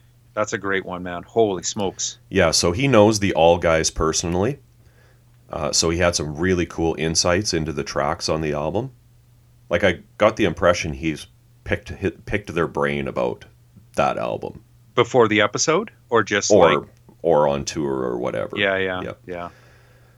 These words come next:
Speaker 1: Oh, dude, those, I mean, I like all, all, but those early records with Scott and Dave are just insanely amazing.
Speaker 2: Yeah. They also, uh, mention a band that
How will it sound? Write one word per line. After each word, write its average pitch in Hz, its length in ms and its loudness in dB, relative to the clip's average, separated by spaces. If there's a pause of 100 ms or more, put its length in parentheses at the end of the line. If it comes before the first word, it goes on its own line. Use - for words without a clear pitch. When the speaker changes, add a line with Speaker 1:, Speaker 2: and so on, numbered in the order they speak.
(500)
Speaker 1:
Oh, 117 140 4
dude, 120 340 0
those, 143 340 2 (680)
I 135 100 0
mean, 139 160 -2
I 139 80 2
like 147 380 0
all, 110 440 -4 (240)
all, 139 460 0 (640)
but 127 160 -6
those 147 420 2 (300)
early 117 260 -2
records 92 560 -6
with 95 160 -6
Scott - 460 -2
and 92 120 -14
Dave 92 360 -6
are 92 120 -8
just 95 380 -4
insanely 90 580 -8
amazing. 82 520 -14 (180)
Speaker 2:
Yeah. 73 200 -12 (720)
They 90 200 2
also, 98 440 4
uh, 80 80 2
mention 82 580 -4 (260)
a 78 100 -4
band 87 480 0
that 76 340 -2